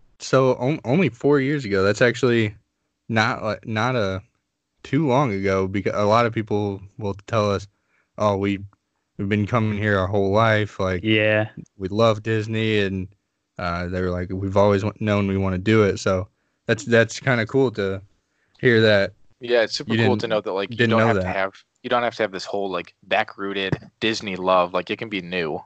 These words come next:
Speaker 3: So that's kinda
Speaker 2: Nah,
Speaker 3: cool.
Speaker 2: dude. I, I mean, I, you know, that's what I'm saying. You always had that Disney. Disney's always gonna be a part of your life, or, like, growing up. But, uh, I,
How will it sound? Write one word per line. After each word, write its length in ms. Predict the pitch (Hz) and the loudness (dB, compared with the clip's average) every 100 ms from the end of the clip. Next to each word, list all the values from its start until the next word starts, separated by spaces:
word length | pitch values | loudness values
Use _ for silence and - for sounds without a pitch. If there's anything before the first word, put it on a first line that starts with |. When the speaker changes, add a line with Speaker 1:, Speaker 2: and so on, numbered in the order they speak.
| _ | _
Speaker 3:
So 140 | - | -2
that's 160 | 98 156 | 2 4
kinda 160 | 165 156 | 4 4
Speaker 2:
Nah, 340 | 131 131 127 | 2 0 0
Speaker 3:
cool. 100 | 135 | 2
Speaker 2:
dude. 300 | 156 160 165 | 4 4 4
I, 140 | 180 | 4
I 160 | 175 175 | 4 2
mean, 300 | 196 202 180 - | 0 -2 -4 -8
I, 140 | 120 - | -14 -8
you 120 | 170 | -2
know, 200 | 190 170 | 0 2
that's 180 | 170 170 | 0 -2
what 60 | |
I'm 60 | 156 | -4
saying. 300 | 170 147 135 | -2 -2 -2
You 160 | 143 | -2
always 240 | 160 165 151 | 0 0 -2
had 440 | 151 139 147 135 | -2 0 0 -2
that 280 | 135 123 123 | -6 -8 -4
Disney. 600 | 131 131 131 135 131 123 | -2 -2 -4 -4 -4 -6
Disney's 360 | 120 180 170 143 | -6 -4 -2 2
always 220 | 139 131 | 2 2
gonna 160 | 131 | -2
be 120 | 123 123 | -2 -4
a 40 | |
part 200 | 143 131 | -2 -2
of 100 | 117 | -2
your 100 | 110 | -6
life, 380 | 110 117 113 117 | -6 -4 -6 -8
or, 100 | 107 117 | -14 -14
like, 340 | - 139 - - _ 139 143 | -12 -12 -14 -20 _ -14 -8
growing 340 | 131 131 147 120 | -2 0 2 4
up. 320 | 131 120 123 | 4 2 -2
But, 140 | 120 | -2
uh, 140 | 117 117 - - _ - - | -2 -2 -8 -20 _ -20 -8
I, 160 | - | -6